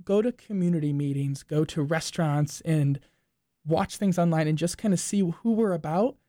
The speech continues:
so you can better understand how to interact. So there's so many organizations like the Center for Civic Innovation,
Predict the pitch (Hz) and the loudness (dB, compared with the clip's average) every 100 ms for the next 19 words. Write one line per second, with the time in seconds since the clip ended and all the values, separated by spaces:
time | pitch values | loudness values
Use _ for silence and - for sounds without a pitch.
0 | _ _ - - 220 214 208 196 196 185 | _ _ -8 0 2 2 2 0 0 -2
1 | 160 151 - 165 147 135 - 147 139 - | -4 -10 -6 -2 0 -2 -2 -2 -2 -4
2 | 139 131 127 - 92 101 - - - 226 | -2 -2 -2 -2 -2 -4 -8 -14 -4 0
3 | 220 202 - - - - - 294 277 226 | 0 -2 -8 -20 -12 -4 0 2 2 2
4 | 180 165 156 143 139 - - - - - | 0 -2 -4 -4 -6 -4 -6 -6 -8 -12
5 | - 151 147 147 175 165 151 151 - 135 | -6 -4 -2 -2 0 0 -2 -4 -6 -6
6 | 135 127 135 262 226 - 180 | -8 -4 2 2 2 2 0